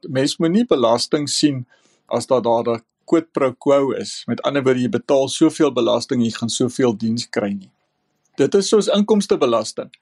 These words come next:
Jy betaal jou belasting en daai geld word deur die fiskus versprei en dit word aangewend, eh, waar dit nodig is. Ja, so 'n mens moet versigtig wees vir daardie argument.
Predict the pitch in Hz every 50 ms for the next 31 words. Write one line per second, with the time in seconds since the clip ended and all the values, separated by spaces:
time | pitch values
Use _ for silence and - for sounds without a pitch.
0 | _ _ _ - _ _ - 123 127 110 147 - - 175 170 175 180 175 160 151
1 | 147 135 127 139 131 - - 156 143 135 131 117 117 117 131 127 - 147 143 135
2 | 135 - - 135 127 110 123 123 120 123 123 - 139 131 - - - 127 120 -
3 | - 123 - - - 131 - 104 104 - _ _ _ _ - - 120 117 120 123
4 | 117 - 120 117 - - 147 120 127 123 - 127 107 104 110 110 113 110 _ -
5 | - - - 113 104 110 117 110 113 113 107 117 - - 120 117 117 120 117 -
6 | - - - - - - - 123 113 107 104 - - 151 143 135 131 139 143 139
7 | - 135 - - 170 156 - - 185 - - - 175 - - 139 139 127 127 -
8 | - 139 - 113 110 107 117 117 - 92 98 - - - 104 98 - - _ _
9 | -